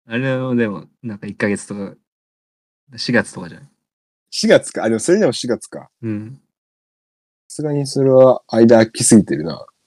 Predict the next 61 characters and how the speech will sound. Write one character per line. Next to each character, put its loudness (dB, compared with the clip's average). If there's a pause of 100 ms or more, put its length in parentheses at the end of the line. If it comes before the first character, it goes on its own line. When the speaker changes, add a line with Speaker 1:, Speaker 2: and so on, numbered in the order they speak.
(320)
Speaker 1:
あ -12
れ -8
が -8
ボ -4
ツ -8
に -8
な -12
っ -16
て -20
し -8
ま -12
っ -20
て。 -12 (600)
Speaker 2:
う -8
ん。 -6
Speaker 1:
こ -10
Speaker 2:
あ 0
れ 8
が 10
ボ 4
ツ 2
に 0
な -4
っ 4
て 0
し 0
ま 0 (100)
い、 0 (260)
<laughs> -6
も 6
う 4
何 4
も 6
や 6
る 2
気 -4
が 2 (260)
起 0
き -6
な 6
く -2
な 2
っ -14
て -8
し -4
ま -6
っ -8
た。 -12 (720)
ナ 0
レ 0
デ -2
ィ 0
オ -4
に -6
関 -4
し -16
て。 -2 (340)
Speaker 1:
え -8
ー、 -10
ま -2
あ、 -14